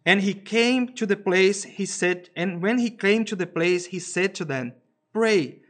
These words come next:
pray that you may not enter into temptation.'" So Jesus is telling them, "It's essential for you to pray, so you don't enter into temptation." And what was the temptation they were facing there?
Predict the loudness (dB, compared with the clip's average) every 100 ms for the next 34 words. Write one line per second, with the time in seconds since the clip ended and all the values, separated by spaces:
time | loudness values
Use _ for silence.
0 | _ _ _ 6 6 4 2 2 2 2
1 | 2 2 0 -4 -4 -2 -2 -4 -6 -8
2 | -8 -6 -6 -6 -12 -16 _ -20 _ _
3 | _ _ _ _ _ _ _ _ _ _
4 | _ _ _ _ _ _ _ _ 2 4
5 | 2 2 -2 -4 4 4 4 4 4 2
6 | 2 0 4 4 4 0 2 2 4 0
7 | -4 0 2 2 -2 -2 2 2 2 0
8 | 0 -2 -2 -2 -4 -6 -4 -4 -4 -6
9 | -4 -6 -4 -2 -2 -2 -2 0 0 -2
10 | -6 -6 -4 -8 -6 -8 -6 -4 -4 -4
11 | -6 -6 -6 -6 -8